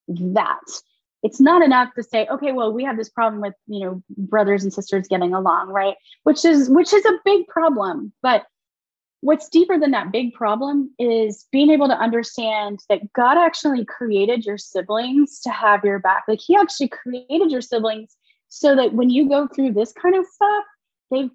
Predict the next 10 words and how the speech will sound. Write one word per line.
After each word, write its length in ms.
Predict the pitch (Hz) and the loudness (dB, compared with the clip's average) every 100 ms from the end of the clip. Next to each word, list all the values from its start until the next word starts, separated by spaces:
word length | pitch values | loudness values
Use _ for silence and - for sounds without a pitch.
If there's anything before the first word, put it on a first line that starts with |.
| _ | _
they're 160 | 240 240 | -6 -4
there 240 | 233 240 - | -2 -4 -6
for 80 | |
you. 260 | 220 185 - - | -8 -8 -6 -2
That's 180 | 226 | -2
what 140 | 233 - | -2 -4
Proverbs 360 | 220 208 196 | -2 -2 -4
seventeen 400 | - 185 185 185 190 | -6 -8 -8 -8 -6
seventeen 520 | 180 190 233 285 254 | -6 -4 0 2 2
says. 460 | - - - - | -4 -8 -10 -14